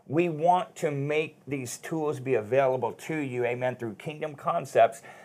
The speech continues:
to help give you what's necessary, the information,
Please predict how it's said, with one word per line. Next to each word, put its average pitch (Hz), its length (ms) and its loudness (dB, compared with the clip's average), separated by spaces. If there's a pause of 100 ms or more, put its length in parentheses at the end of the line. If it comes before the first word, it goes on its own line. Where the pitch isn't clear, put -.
(160)
to 143 180 12
help 190 380 2
give 165 200 -2
you 156 220 -4
what's 139 340 2
necessary, 143 720 2
the 131 140 -2
information, 165 800 -2